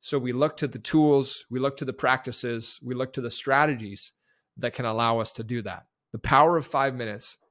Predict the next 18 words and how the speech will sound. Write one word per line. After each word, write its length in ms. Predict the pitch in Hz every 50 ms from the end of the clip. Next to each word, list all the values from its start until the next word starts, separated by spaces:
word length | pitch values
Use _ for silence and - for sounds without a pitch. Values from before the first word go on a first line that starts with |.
| _
can 120 | - 123 120
change 320 | - - 120 113 113 107
your 100 | 113 110
life. 380 | 107 98 92 90 - _ _ _ _ _ _ _ _ _ _ _
So 160 | - - 135
what 100 | 123 131
I 80 | 127 123
want 260 | 127 147 160 175 180
to 60 | 170
do 240 | 139 143 139 139 135
is 100 | 131 123
I 60 | 123
want 200 | 120 127 143 147
to 60 | 139
give 220 | 127 123 147 143 143
you 140 | 139 135
a 100 | 127 123
gift. 600 | 113 110 104 156 160 131 117 123 - - - -